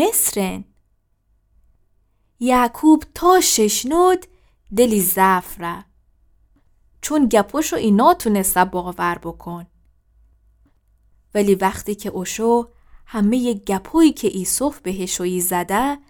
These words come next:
به بپ خود تعریف شکه و موقعی که بپشو عرابه‌وی که ایسوف به واردن اوی فرستاده ایدی، یعقوب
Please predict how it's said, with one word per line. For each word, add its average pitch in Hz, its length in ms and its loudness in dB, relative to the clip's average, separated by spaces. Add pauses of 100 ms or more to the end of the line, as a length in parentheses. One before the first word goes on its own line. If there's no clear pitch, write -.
(220)
به 180 100 -4
بپ 311 300 2
خود 196 240 0
تعریف 180 500 -4
شکه 262 640 -6 (1040)
و 202 100 2
موقعی 196 540 0
که 277 180 -2
بپشو 247 840 2 (440)
عرابه‌وی 202 800 2
که - 220 -8
ایسوف 233 680 0 (320)
به 202 120 2
واردن 220 560 2
اوی 208 300 0
فرستاده 180 1120 -2 (340)
ایدی، 233 680 -4 (1300)
یعقوب 240 840 0